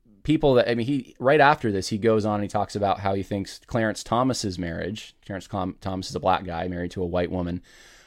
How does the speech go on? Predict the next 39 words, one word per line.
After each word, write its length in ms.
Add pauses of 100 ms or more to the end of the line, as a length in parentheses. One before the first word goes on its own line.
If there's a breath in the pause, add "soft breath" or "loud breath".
(100)
uh, 340
is, 220 (140)
is 200
good 520
and 200
fine 480
and, 440
and 340
great, 460
and 300
he 140
supports 520
it. 200
And 220
so, 260
uh, 160 (220)
he's, 300
he's 240
not, 340 (260 soft breath)
he 60
doesn't 200
mean 320
what 120
everyone's 320
trying 260
to 60
make 260
him 140
mean, 240 (320 soft breath)
but 100
he, 160
he 180
has 240
these 160
two 180
categories 720 (480 soft breath)
of 380
sinful 640
relatively 800